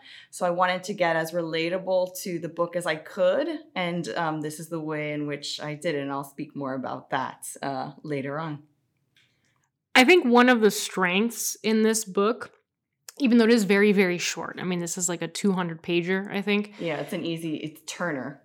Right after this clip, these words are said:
Speaker 2: Yeah,
Speaker 1: Yeah.
Speaker 2: yeah, it's, it's definitely a, a quick read in that sense and very short, but it packs a pretty heavy punch. And one of the strengths of the book, I think, is that it does a really great job of depicting what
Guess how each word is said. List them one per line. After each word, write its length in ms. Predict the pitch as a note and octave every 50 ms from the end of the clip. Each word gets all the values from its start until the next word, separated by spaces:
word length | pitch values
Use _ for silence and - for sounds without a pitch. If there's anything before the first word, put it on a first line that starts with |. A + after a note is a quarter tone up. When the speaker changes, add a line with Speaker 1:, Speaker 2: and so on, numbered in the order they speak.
| _ -
Speaker 2:
Yeah, 240 | A#3 A3+ G3 D#3+
Speaker 1:
Yeah. 80 | - - - - _ _
Speaker 2:
yeah, 280 | - G#3+ F#3 E3+ E3 - - G3
it's, 140 | F#3 -
it's 180 | F#3+ G3+ G3+ -
definitely 380 | - G#3+ G#3+ G#3+ A#3+ A#3+ A#3 A3+
a, 200 | F#3 F#3+ F#3+ -
a 80 | - G3+
quick 320 | - - - G#3 G#3 G#3
read 180 | G3+ G3+ G3 F3
in 80 | F3 F3
that 200 | F3 F3 F3 F3
sense 220 | - F#3+ F3 E3 -
and 100 | F3+ E3
very 180 | F3 F3 E3
short, 340 | E3 - - G3 F#3 E3 D#3+
but 100 | - G3
it 100 | F#3 F#3
packs 400 | - - - G3 G#3+ G#3 - - -
a 40 | G3+
pretty 260 | G3 - A3+ G#3+ G#3+
heavy 220 | G3 G3 F3+ F#3 F3+
punch. 440 | F3+ - - F#3+ F3+ F3 F3 - - - - - - - - - _
And 220 | G#3+ G#3 G#3 G3+
one 140 | F#3+ A3 B3+
of 120 | C4+ B3+ B3
the 80 | B3
strengths 400 | A#3 - - - G#3+ G#3 G#3+ G#3
of 100 | G#3+ F#3+
the 60 | F#3+
book, 300 | F#3 F3 F#3 F3+ - - _
I 220 | - F3+ F#3 G3+ G#3+
think, 380 | G#3 - G3 F3+ F3 E3 -
is 140 | - F#3+ F3
that 100 | F3 F3+
it 80 | F3 F3+
does 160 | F#3 E3+ F#3
a 40 | F3+
really 240 | F#3 G3+ G#3 A3+
great 300 | G#3+ F#3+ G3+ F#3+ F#3 F3+
job 380 | - F#3 E3+ E3+ F3 F3 F3 E3+ -
of 240 | - F3+ F3 E3 D#3+
depicting 760 | - E3 - - G#3+ G#3+ G#3+ - G#3 F#3 F3+ F3+ F3+ F3+ F3 - _ _ _ _ _ _ _ _
what 680 | - G3 F3+ F3+ F#3+ G#3 A3 A3+ A#3+ A3+ - - -